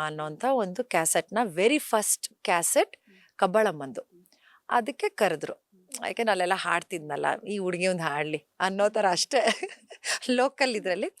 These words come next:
"ಏ, ಚೆನ್ನಾಗ್ ಹಾಡುತ್ತೆ, ಇವಳ ಹತ್ರ ಒಂದ್ ಸಾಂಗ್ ಹಾಡ್ಸೋಣ" ಅಂದ್ಬಿಟ್ಟು ನಮ್ ಗುರುಗಳು ಕರ್ಕೊಂಡ್ ಹೋಗಿದ್ದು, ಚಿಕ್ಕಮರಿಗೌಡ್ರು ಕರ್ಕೊಂಡ್ ಹೋಗಿದ್ದು.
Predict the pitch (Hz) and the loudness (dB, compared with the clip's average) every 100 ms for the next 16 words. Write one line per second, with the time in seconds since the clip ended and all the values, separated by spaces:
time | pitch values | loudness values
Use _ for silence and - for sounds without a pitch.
0 | - 311 - 214 233 208 185 185 - 247 | -6 -6 -6 -6 -6 -6 -6 -6 -8 -4
1 | 247 240 220 196 190 196 185 160 175 165 | -4 -4 -6 -6 -6 -2 -2 -2 -4 -4
2 | 160 170 214 494 - - - 247 202 175 | -4 -4 0 0 0 -12 0 2 4 4
3 | 175 262 170 - 135 131 - - - - | 4 4 2 -4 -12 -12 -14 -16 -8 -6
4 | - 175 160 131 175 151 - 156 151 151 | -2 -2 -2 -6 -4 -4 -2 -6 -6 -8
5 | 165 370 | 2 2